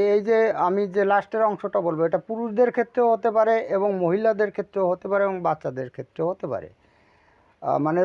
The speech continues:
রোগা পাতলা রোগী আর কি। আহ, যারা, আহ, রোগা পাতলা রোগী এবং, আহ, আহ, যারা দীর্ঘদিন ধরে রোগে ভোগে ভুগেছেন,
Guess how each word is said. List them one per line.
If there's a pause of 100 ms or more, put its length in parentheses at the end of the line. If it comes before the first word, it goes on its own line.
রোগা
পাতলা
রোগী
আর
কি।
আহ, (100)
যারা, (360)
আহ, (100)
রোগা
পাতলা
রোগী (600)
এবং, (140)
আহ,
আহ, (120)
যারা
দীর্ঘদিন (140)
ধরে (140)
রোগে
ভোগে
ভুগেছেন,